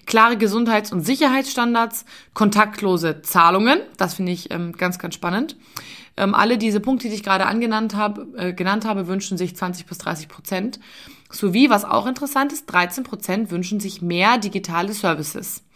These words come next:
Ich weiß nicht, ob das daran liegt, dass man weniger Kontakt zu Menschen suchen möchte, also unnötigen Kontakt zu Menschen aufgrund von Infizierungen oder wie auch immer, oder ob man einfach ein Stück weit fauler beziehungsweise bequemlicher geworden ist.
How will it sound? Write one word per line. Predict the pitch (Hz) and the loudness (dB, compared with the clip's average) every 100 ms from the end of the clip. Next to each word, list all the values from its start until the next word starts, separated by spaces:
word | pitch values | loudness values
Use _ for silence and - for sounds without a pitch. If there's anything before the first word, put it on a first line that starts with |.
| - - - - _ - | -20 -20 -20 -20 _ -6
Ich | 214 | 2
weiß | 226 285 | 4 4
nicht, | 311 | 2
ob | 233 | -4
das | 247 226 | -4 -2
daran | 226 220 | 0 2
liegt, | 214 269 285 | 2 0 0
dass | 226 202 | -4 -2
man | 202 220 226 185 | -2 -2 -4 -2
weniger | 214 220 208 | 0 0 -2
Kontakt | 208 208 208 220 - | -2 -6 -4 -6 -6
zu | 185 | -4
Menschen | 185 220 - 247 254 254 | -2 -2 -2 0 0 -4
suchen | 180 226 208 220 220 220 - 170 | -10 -10 -6 -4 -2 -2 -4 -4
möchte, | 185 240 - - | -4 -4 -2 -2
also | 165 - | -2 -2
unnötigen | 220 233 220 233 | 0 0 -2 -6
Kontakt | 220 220 220 - | -6 -6 -8 -8
zu | 233 | -6
Menschen | 214 220 233 | -4 -4 -6
aufgrund | 208 185 - - - 180 | -8 -10 -14 -12 -8 -8
von | - 165 | -8 -10
Infizierungen | 180 175 175 - 214 220 220 220 | -8 -8 -10 -8 -6 -2 -2 -2
oder | 202 156 160 | -4 -6 -6
wie | 165 | -8
auch | - | -4
immer, | 202 254 - - - - - - | -2 -2 -6 -20 -18 -18 -20 -8
oder | - 302 320 | 2 6 6
ob | 302 | 6
man | 269 - | 2 2
einfach | 226 226 277 | 0 0 0
ein | 240 | -2
Stück | - 262 | -4 0
weit | 226 220 | 2 2
fauler | - - 196 262 285 | 0 4 6 8 6
beziehungsweise | 233 - 226 247 - 190 202 | 4 -2 0 0 0 0 0
bequemlicher | 214 - - 311 214 151 151 | -2 -4 2 2 2 0 -2
geworden | 147 - - - | -6 -6 -8 -8
ist. | - - | -8 -12